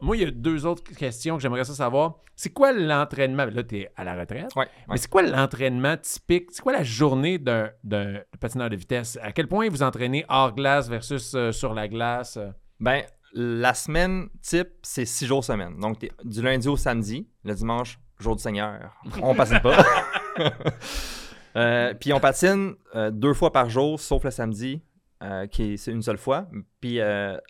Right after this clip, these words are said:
Speaker 2: entre ça, on a tout le temps un ou deux trainings hors glace avant ou après,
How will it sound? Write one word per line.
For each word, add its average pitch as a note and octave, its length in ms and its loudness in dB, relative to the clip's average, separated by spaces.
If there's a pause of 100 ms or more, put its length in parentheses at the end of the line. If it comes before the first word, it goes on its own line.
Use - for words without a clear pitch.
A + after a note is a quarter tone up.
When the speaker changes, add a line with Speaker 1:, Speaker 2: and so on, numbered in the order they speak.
(160)
Speaker 2:
entre A#2 300 -2
ça, C3 200 -4 (140)
on A2 280 -2
a A2+ 80 -2
tout C3+ 120 -4
le A#2 60 -4
temps C#3+ 280 -2
un D3 160 2
ou C3+ 100 0
deux A#2 140 2
trainings A#2+ 340 -6
hors G#2+ 140 0
glace A2 640 -2
avant A2+ 340 2
ou A#2 100 2
après, A#2 480 0